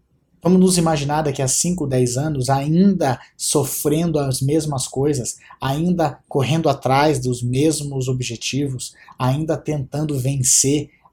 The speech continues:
com as mesmas desculpas, a mesma inércia. O que que nós podemos fazer de diferente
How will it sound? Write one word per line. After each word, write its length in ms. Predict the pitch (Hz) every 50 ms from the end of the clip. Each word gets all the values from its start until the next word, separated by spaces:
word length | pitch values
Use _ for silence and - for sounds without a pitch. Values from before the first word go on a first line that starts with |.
| _ - -
com 80 | -
as 160 | 131 127 120 127
mesmas 480 | 127 131 156 185 175 180 180 170 156
desculpas, 760 | 151 143 - - - 131 131 123 127 - 104 - - - - _ _ _ _ _
a 80 | - 113
mesma 460 | 113 117 123 139 151 147 151 147 147
inércia. 540 | 147 135 123 117 117 113 110 - - 104 - - _ _ _ _ _ _ _ _ _ - - _
O 120 | _ 127 127
que 120 | - 190
que 100 | 185 214
nós 120 | 202 190 185
podemos 320 | - 180 160 165 170 160
fazer 220 | - 160 156 160
de 120 | 156 156 156
diferente 1040 | 135 131 143 202 208 - - 208 202 180 160 156 147 131 123 - - 110 104 -